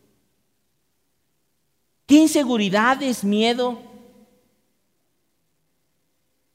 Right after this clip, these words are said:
¿Por qué?" La semana pasada decíamos, el problema externo a veces no es el problema, hay miedos más internos.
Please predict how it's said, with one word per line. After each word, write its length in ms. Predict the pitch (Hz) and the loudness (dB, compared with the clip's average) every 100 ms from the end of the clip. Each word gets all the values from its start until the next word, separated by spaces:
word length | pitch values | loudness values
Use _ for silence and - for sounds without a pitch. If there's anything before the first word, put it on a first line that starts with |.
| _ _ _ _ _ | _ _ _ _ _
¿Por 240 | 262 254 | -4 -4
qué?" 680 | - 302 311 196 - - - - _ _ _ _ _ _ _ _ _ _ _ _ | -2 -2 0 -2 -8 -20 -20 -20 _ _ _ _ _ _ _ _ _ _ _ _
La 160 | 202 196 | 0 0
semana 380 | 196 185 214 | 2 0 2
pasada 400 | 226 233 226 226 | 2 2 4 4
decíamos, 640 | 226 214 220 214 214 196 - - | 4 0 -2 -2 -2 -6 -10 -12
el 160 | 156 160 | -6 -6
problema 640 | 180 175 214 262 285 285 - 202 - - - - | -2 0 2 0 0 -2 -4 -16 -20 -20 -20 -8
externo 680 | 190 190 - 254 262 233 | -6 -6 -2 2 2 2
a 60 | 196 | 0
veces 260 | 190 190 208 | 0 -2 -2
no 80 | |
es 140 | 196 208 | -2 -2
el 100 | 196 | -4
problema, 480 | 190 185 196 170 175 | -2 0 0 0 -4
hay 180 | 170 170 | -2 0
miedos 540 | 175 180 196 196 190 | 0 0 -2 -4 -6
más 320 | 170 160 160 165 | -6 -6 -8 -8
internos. 540 | 147 135 120 - - | -8 -8 -10 -12 -20